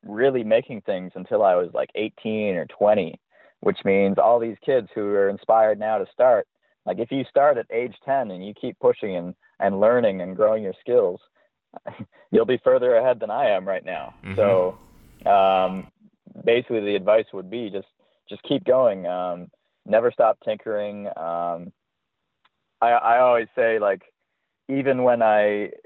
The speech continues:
Speaker 1: w-, worked for another job, I would spend my hard-earned money on tools and material and supplies instead of maybe going on a vacation or going out for the weekend.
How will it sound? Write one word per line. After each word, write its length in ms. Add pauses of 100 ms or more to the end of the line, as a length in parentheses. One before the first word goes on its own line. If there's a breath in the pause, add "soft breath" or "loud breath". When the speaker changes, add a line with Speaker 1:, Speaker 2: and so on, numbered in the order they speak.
Speaker 1:
w-, 280
worked 260
for 100
another 280
job, 460
I 80
would 200
spend 400
my 380
hard-earned 420
money 380
on 560
tools 380
and 100
material 640
and 140
supplies 640 (440)
instead 320
of 120
maybe 580
going 320
on 140
a 60
vacation 600
or 360
going 360
out 160 (100)
for 100
the 80
weekend. 480